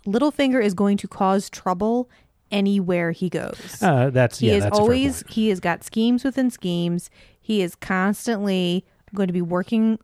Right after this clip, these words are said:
Speaker 1: on toward his own objectives, and taking him out of Winterfell, I, I don't know what that's going to do for Jon.
Speaker 2: I, I mean, there, there's no doubt he'll cause problems everywhere.
Speaker 1: I
Speaker 2: There's
Speaker 1: mean, at this point, we've got the Knights of the Vale there. At least,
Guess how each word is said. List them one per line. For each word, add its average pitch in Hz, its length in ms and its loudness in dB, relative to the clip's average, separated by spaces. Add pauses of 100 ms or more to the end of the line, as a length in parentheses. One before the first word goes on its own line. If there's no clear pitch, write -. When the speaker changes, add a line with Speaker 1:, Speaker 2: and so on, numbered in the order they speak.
(120)
Speaker 1:
on 180 220 -2
toward 196 300 -2
his 185 160 0
own 180 160 0
objectives, 175 800 -2 (420)
and 190 560 2 (1080)
taking 247 300 0
him 240 160 4
out 196 220 2
of 208 140 0
Winterfell, 185 560 2
I, 170 180 -2 (220)
I 196 60 2
don't 190 340 0
know 180 120 2
what 175 180 0
that's 165 200 -4
going 165 220 -6
to 160 80 -6
do 156 160 -6
for - 160 -10
Jon. - 320 -12
Speaker 2:
I, 175 180 2
I - 40 4
mean, 156 360 2
there, 165 180 -2
there's 135 220 4
no 165 220 6
doubt 117 340 2
he'll 101 140 2
cause 95 280 0
problems 90 380 -2
everywhere. 120 460 -4
Speaker 1:
I - 60 -20
Speaker 2:
There's 214 120 6
Speaker 1:
mean, 233 140 4
at 214 120 2
this 302 200 2
point, 190 460 -2
we've 190 220 0
got 190 400 0
the 196 100 0
Knights 202 280 0
of 196 80 0
the 180 80 0
Vale 180 300 2
there. 175 560 2 (320)
At 180 100 -4
least, 208 540 -4